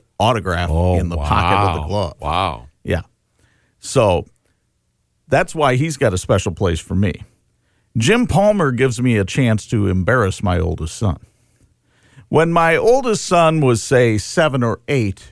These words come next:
Speaker 1: we went to the barber shop to get a haircut. And he's leafing through a magazine, and there is an ad,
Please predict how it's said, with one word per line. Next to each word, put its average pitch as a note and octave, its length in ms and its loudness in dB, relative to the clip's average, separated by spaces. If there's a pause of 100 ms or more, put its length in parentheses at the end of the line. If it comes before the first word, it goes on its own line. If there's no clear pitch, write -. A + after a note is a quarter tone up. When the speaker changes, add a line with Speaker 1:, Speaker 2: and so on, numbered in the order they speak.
Speaker 1:
we G#2+ 160 -2
went G#2 260 -2
to - 140 -8
the D#2+ 80 -8
barber G#2+ 400 0
shop - 480 -10 (280)
to - 80 -8
get - 120 -6
a - 60 -6
haircut. - 480 -6 (920)
And F2+ 300 0
he's F2+ 320 -4
leafing D#3+ 460 -4
through B2 260 2
a G#2+ 60 2
magazine, F#2+ 920 0
and F2+ 240 -4
there D3 320 0
is A2+ 600 -2
an G#2 180 -4 (140)
ad, F2+ 500 -2